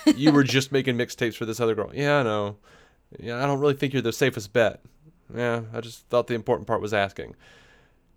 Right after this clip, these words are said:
Speaker 1: "Well, now you've asked. Thank you."
Speaker 2: <laughs>
Speaker 1: Like, and that was, like, it's a, it's a huge step for him just to ask if she, if she would like to get married.
Speaker 2: Oh, I hadn't thought of it that way. You're right, because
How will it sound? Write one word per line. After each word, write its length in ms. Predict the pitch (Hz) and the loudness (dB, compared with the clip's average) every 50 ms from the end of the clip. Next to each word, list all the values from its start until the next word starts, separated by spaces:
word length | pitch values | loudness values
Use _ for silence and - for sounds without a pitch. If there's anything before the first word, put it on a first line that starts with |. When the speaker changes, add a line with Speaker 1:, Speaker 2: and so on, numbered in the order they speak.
| _ _ _ | _ _ _
Speaker 1:
"Well, 180 | - 107 113 123 | -4 -2 0 0
now 120 | 117 107 | 0 0
you've 180 | 107 110 113 101 | 0 0 0 0
asked. 460 | 110 95 - - - - - - - _ _ _ _ - - _ _ _ _ _ _ _ _ | 0 0 -2 -4 -12 -16 -16 -18 -20 _ _ _ _ -20 -20 _ _ _ _ _ _ _ _
Thank 240 | - 113 107 101 - | -2 -2 -2 0 0
you." 160 | 131 135 - - | 0 -2 0 -2
Speaker 2:
<laughs> 40 | - 226 240 - _ _ _ _ _ - | -8 -10 -12 -12 _ _ _ _ _ -2
Speaker 1:
Like, 200 | 127 131 139 135 - | 0 0 0 0 0
and 120 | 165 185 208 | 0 2 2
that 120 | 220 208 | 2 2
was, 180 | 202 190 151 156 | 2 0 -2 -4
like, 260 | 151 143 170 170 - | -6 -4 -6 -6 -6
it's 240 | - - 175 170 - | -6 -6 -6 -4 -2
a, 80 | 175 151 143 131 - - - | -2 -4 -4 -6 -12 -16 -16
it's 180 | - 135 - | -14 -12 -10
a 60 | 156 143 | -10 -10
huge 840 | 131 - - 165 180 180 175 175 165 156 147 135 127 - - - _ _ _ _ _ _ | -10 -8 -6 -2 -2 0 0 0 -2 -2 -4 -6 -6 -10 -10 -12 _ _ _ _ _ _
step 460 | - - - - - 160 147 - - | -16 -14 -8 0 2 2 2 2 0
for 100 | - 123 | -4 -6
him 300 | 113 117 117 110 104 104 | -4 -2 -2 -2 -2 -4
just 260 | 104 113 110 - - | -6 -6 -8 -6 -8
to 100 | - - | -8 -6
ask 480 | 87 101 104 98 - - - - - - - _ _ _ _ _ _ _ _ _ _ _ _ _ | -2 -2 -2 -2 -2 -6 -12 -14 -14 -16 -20 _ _ _ _ _ _ _ _ _ _ _ _ _
if 220 | - - 120 117 | -8 -8 -6 -6
she, 440 | - - 131 120 120 117 113 104 - _ | -6 -4 -2 -2 -2 -2 -4 -4 -8 _
if 160 | - 143 135 139 | -2 -2 -2 0
she 400 | - - - - 233 220 175 131 | -2 -2 -2 0 0 0 0 0
would 220 | 113 117 104 - | 0 -2 0 0
like 180 | 117 110 107 - | 0 -2 -2 -4
to 80 | 117 | -8
get 160 | 104 113 - 76 | -10 -10 -10 -10
married. 360 | 80 64 67 65 57 - - _ _ _ _ _ _ _ _ _ _ _ | -12 -12 -12 -14 -16 -18 -20 _ _ _ _ _ _ _ _ _ _ _
Speaker 2:
Oh, 320 | 226 240 269 285 302 302 294 | -2 -2 0 0 0 -2 0
I 140 | 240 233 | -2 -2
hadn't 280 | 240 233 285 311 302 262 | -2 -4 -4 -4 -4 -4
thought 220 | - 185 196 226 | -4 -4 -6 -6
of 80 | 254 220 | -6 -8
it 120 | 196 175 | -10 -10
that 220 | - 170 165 - - | -8 -8 -8 -8 -8
way. 120 | 175 175 175 | -8 -4 -2
You're 160 | 220 240 226 | 0 2 4
right, 180 | 233 226 208 | 4 2 2
because 300 | - 208 - 254 202 190 | 0 -2 0 0 0 0